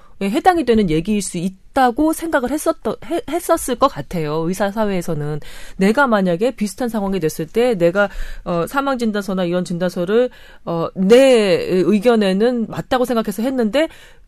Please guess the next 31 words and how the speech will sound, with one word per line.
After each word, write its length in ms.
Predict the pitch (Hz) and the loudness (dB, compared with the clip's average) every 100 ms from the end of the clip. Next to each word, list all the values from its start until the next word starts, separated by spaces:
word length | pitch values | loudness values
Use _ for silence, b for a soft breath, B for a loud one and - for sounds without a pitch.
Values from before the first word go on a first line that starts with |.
| - - - | -20 -20 -16
다-, 140 | - - | -10 -10
다중이, 880 | - - 196 214 262 190 185 190 160 120 - | -6 -2 0 0 0 2 0 0 -2 -4 -6
응? 140 | 240 285 - - | -8 -8 -14 -10
어, 240 | 180 180 175 | -6 -4 -2
의료 320 | - 220 247 | 0 0 0
전문인들도 880 | 226 175 190 269 277 220 196 214 196 | -2 2 2 4 2 2 2 2 0
아닌 280 | - 165 214 | 0 0 0
사람들이 440 | 247 214 190 165 175 | 0 -2 -2 -2 -2
문제 280 | 180 202 | -2 0
제기를 260 | 233 190 185 | 0 0 -2
했다면, 480 | 247 220 196 190 190 B B B | -4 -2 0 0 -2 B B B
어, 160 | 202 | -4
이 200 | 190 240 233 | 0 0 0
공격을 840 | 196 196 214 202 175 - 165 156 | 0 0 0 0 -2 -4 -10 -12
내가 260 | - 180 196 | -4 -2 -2
받았으면은 600 | 175 170 175 175 170 170 | -2 -4 -4 -6 -4 -4
얼마나 460 | - 165 190 175 165 | -4 -4 -2 -4 -4
더 160 | 160 | -8
힘들었겠어라고 1500 | 160 294 302 277 190 185 170 151 131 - - 180 185 262 269 B | -10 -6 -4 -2 -4 -4 -2 -2 -4 -16 -2 -2 0 -2 -2 B
아마 220 | - 175 | -2 -2
미루어 360 | 175 214 254 254 | 0 0 2 0
짐작해서 1080 | - 170 202 214 208 185 165 165 180 160 139 b b b b b - | 0 -4 -4 -6 -8 -4 -4 -2 -2 -4 -8 b b b b b -8
생각을 320 | 330 311 254 | -4 0 2
했을 220 | 392 359 | 2 2
것 80 | 294 | 0
같아요. 440 | 165 - 165 151 | -2 -6 -8 -6
그래서 280 | - 208 220 | 0 0 0
공격을 340 | 180 160 165 190 | -4 -6 -4 -6
했을 220 | - - | -8 -10
것 140 | 226 | -8
같은데, 600 | 165 - 147 147 202 175 | -8 -8 -10 -6 -4 -6